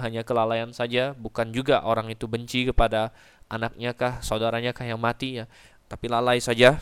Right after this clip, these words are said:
dan tidak ada gunanya orang itu dibunuh. Mungkin juga bahkan bahwa orang yang telah lalai itu masih kerabat atau masih teman juga dari orang yang sudah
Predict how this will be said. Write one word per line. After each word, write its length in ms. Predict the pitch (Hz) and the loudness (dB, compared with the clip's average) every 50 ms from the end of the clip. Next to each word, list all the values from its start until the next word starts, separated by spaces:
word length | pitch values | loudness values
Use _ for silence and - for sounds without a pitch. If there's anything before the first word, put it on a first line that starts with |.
| - | -4
dan 160 | - - 107 110 - | -4 -4 -4 -4 -4
tidak 160 | 127 120 117 | -2 0 2
ada 80 | 113 123 | 4 4
gunanya 400 | 127 127 135 147 165 170 160 123 | 4 4 4 4 4 4 4 2
orang 240 | 117 123 120 120 120 | 2 2 2 0 -2
itu 80 | - | -4
dibunuh. 400 | 123 127 127 127 135 135 151 170 - _ _ _ _ _ _ _ _ _ _ _ _ _ _ - _ _ _ _ _ _ _ _ _ _ _ | -8 -6 -2 -2 -2 -2 -2 -6 -8 _ _ _ _ _ _ _ _ _ _ _ _ _ _ -20 _ _ _ _ _ _ _ _ _ _ _
Mungkin 320 | - 139 151 151 185 170 165 | -6 -6 -4 -4 -4 0 4
juga 240 | 214 202 202 143 | 10 12 12 12
bahkan 320 | - 120 - - 156 135 - - - - - _ _ _ - - - - - - | 12 8 4 6 6 6 6 2 -6 -20 -20 _ _ _ -20 -20 -20 -20 -16 -6
bahwa 240 | - 113 113 117 - - | -2 2 2 2 6 6
orang 240 | 120 123 127 131 127 | 6 6 6 4 2
yang 160 | 120 117 117 | 0 -2 0
telah 240 | 117 - 120 120 120 | 0 4 4 6 6
lalai 320 | 123 120 120 120 117 117 | 8 6 6 6 4 2
itu 160 | 120 - 156 | -2 -6 -10
masih 400 | 156 135 120 127 - 135 127 - | -8 -8 -8 -6 -4 -6 -6 -6
kerabat 400 | - 120 123 127 123 123 131 135 | -4 0 2 4 6 6 6 6
atau 160 | - 127 - 120 | 4 0 -4 -4
masih 240 | 120 120 117 - | -4 -4 -6 -6
teman 320 | 139 - 135 127 131 143 147 | -8 -8 -2 0 0 0 0
juga 240 | 165 - - 170 127 | -2 -2 -2 0 0
dari 160 | 120 117 117 | 0 -2 0
orang 240 | 95 123 123 127 127 | 0 0 0 0 -2
yang 160 | 123 123 - | -2 -4 -4
sudah 160 | - 131 131 | -4 -6 -6